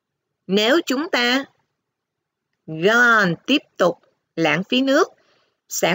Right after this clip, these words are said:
có một sự thiếu hụt về nguồn nước sạch trong vài thập niên tới. Ở đây ta sử dụng câu điều kiện loại một. Mệnh đề if, chủ từ là we, nên động từ go ta giữ nguyên. C.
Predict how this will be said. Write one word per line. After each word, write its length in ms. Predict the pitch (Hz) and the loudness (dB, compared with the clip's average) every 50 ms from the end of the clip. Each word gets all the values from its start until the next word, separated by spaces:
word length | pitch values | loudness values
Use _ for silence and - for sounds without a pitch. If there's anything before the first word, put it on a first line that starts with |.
| - | -2
có 200 | - 220 214 262 | 0 0 2 2
một 200 | 320 320 220 180 | 0 -2 -4 -4
sự 260 | - - 180 160 165 180 - _ | -4 -2 0 0 0 0 -2 _
thiếu 180 | - 262 302 359 | -4 -4 -2 -2
hụt 200 | 349 233 185 - - _ _ _ | 0 -2 -2 -2 -4 _ _ _
về 240 | _ 175 185 185 180 | _ -2 0 0 0
nguồn 280 | 180 180 180 180 170 175 | 0 0 -2 -2 0 -2
nước 140 | 196 262 - | -2 -2 -2
sạch 240 | - - 180 185 - _ _ _ _ _ _ | -2 -2 -4 -4 -6 _ _ _ _ _ _
trong 280 | - 208 196 196 196 | -4 -2 -2 -2 -4
vài 300 | 180 175 180 170 165 160 - - | -4 -2 -2 -2 -2 -2 -4 -6
thập 140 | - 156 - - | -8 -8 -8 -4
niên 200 | - 190 196 190 | -2 0 0 0
tới. 320 | 185 - 185 190 214 285 - - _ _ _ _ _ _ _ _ _ _ _ _ _ _ _ _ _ _ | 0 0 0 0 0 0 -2 -6 _ _ _ _ _ _ _ _ _ _ _ _ _ _ _ _ _ _
Ở 140 | - 175 175 | -4 -2 -2
đây 280 | 196 240 233 220 214 190 | 0 0 0 0 0 0
ta 200 | - - 208 202 | 0 0 -2 -2
sử 160 | 196 - 160 | -2 -2 -2
dụng 280 | 190 202 196 151 156 170 - | 0 2 2 0 0 -2 -4
câu 200 | - 208 196 196 | -2 2 2 4
điều 180 | 185 180 170 156 - | 4 2 0 0 -2
kiện 180 | - 160 143 165 | -2 -2 -2 0
loại 220 | 170 175 160 151 | -2 -2 -2 -2
một. 340 | 165 165 160 160 165 175 - - _ _ _ _ _ _ _ _ _ _ _ _ _ _ | -2 -2 0 0 0 0 0 -4 _ _ _ _ _ _ _ _ _ _ _ _ _ _
Mệnh 380 | 165 165 160 151 147 165 175 | -4 -2 -2 0 0 -2 -2
đề 180 | 180 190 170 - - | 0 0 -2 -2 -2
if, 140 | - 240 311 - - _ _ _ _ _ _ _ _ _ | -2 -2 -2 -2 -6 _ _ _ _ _ _ _ _ _
chủ 240 | - 180 156 165 202 - | -6 -4 -2 -2 -2 0
từ 160 | 233 196 180 | 2 2 2
là 180 | 170 170 160 - - _ | 2 0 -2 -4 -2 _
we, 240 | 202 214 208 180 151 - _ _ _ _ | 2 2 2 0 -2 -6 _ _ _ _
nên 240 | - 180 185 185 185 | -4 -2 -2 0 0
động 200 | 165 139 143 165 - | -2 -2 -4 -4 -2
từ 260 | - 180 156 147 147 | -2 -2 -2 -2 -2
go 280 | 147 175 185 185 170 151 170 - _ _ | -2 -2 0 0 -2 -2 -6 -10 _ _
ta 120 | - 170 165 | -4 -2 -2
giữ 220 | 165 147 147 139 | -2 -2 -4 -4
nguyên. 300 | 147 180 196 202 185 160 - - _ _ _ _ _ _ _ _ _ _ _ _ _ _ _ _ _ _ _ | -2 0 0 2 0 0 -2 -8 _ _ _ _ _ _ _ _ _ _ _ _ _ _ _ _ _ _ _
C. 260 | - - - - - | -12 -10 -8 -2 0